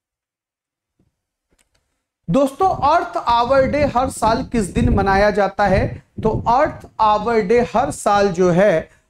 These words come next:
वो मई के आखिरी शनिवार को मनाया जाता है। कब मनाया जाता है भैया? मई के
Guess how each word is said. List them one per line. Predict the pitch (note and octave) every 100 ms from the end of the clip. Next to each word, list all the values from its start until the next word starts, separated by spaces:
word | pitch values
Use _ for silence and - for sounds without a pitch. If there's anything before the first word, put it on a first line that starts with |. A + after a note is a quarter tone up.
| _
वो | D3 E3 B3+
मई | A#3+ G3+ A#3+ D4
के | C#4 C#4
आखिरी | - G#3 G3+ G3+ - A3+ C4+
शनिवार | B3+ G#3+ G3+ F3+ F3+ E3+
को | - A#3
मनाया | F#3+ E3 C#3+
जाता | C3+ B2+ B2+
है। | B2+ G3
कब | G3
मनाया | G3+ G#3
जाता | G#3 G#3
है | G#3+
भैया? | G3+ A#3 D#4 D#4+ - _ -
मई | F3+ G3+ A#3+ D4+ D4+
के | C#4+ C#4